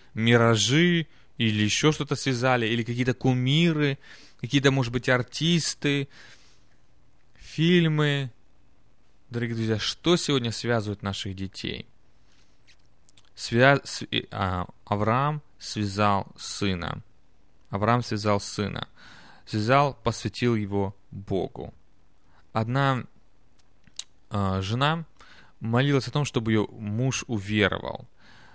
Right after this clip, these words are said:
Но муж почему-то не каялся. Муж почему-то не каялся. Она, как бы сказать, в таком, ам, переживании о том, почему её муж не кается, она сказала: «Господи, почему мой муж не покаялся?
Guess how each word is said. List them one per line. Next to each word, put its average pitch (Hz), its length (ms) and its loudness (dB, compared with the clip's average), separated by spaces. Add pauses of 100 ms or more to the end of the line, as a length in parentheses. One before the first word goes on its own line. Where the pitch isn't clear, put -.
(120)
Но 127 120 2
муж 175 160 4
почему-то 151 340 2
не 139 140 0
каялся. - 760 -4 (300)
Муж - 160 -8
почему-то 123 300 -2
не 123 60 -4
каялся. 143 320 4
Она, 156 220 6 (160)
как 143 180 4
бы 135 100 2
сказать, 139 320 2
в - 80 -20
таком, 131 360 0 (720)
ам, 101 680 -2 (420)
переживании 131 800 0
о 113 60 -2
том, 123 220 -4
почему 160 420 0
её 147 140 0
муж 135 280 -2
не 123 100 -6
кается, 139 600 0
она 120 180 -4
сказала: 117 520 -4 (320)
«Господи, 123 420 -2
почему 156 400 0
мой 147 340 0
муж 123 400 -4 (100)
не 110 360 -4 (140)
покаялся? 101 800 -8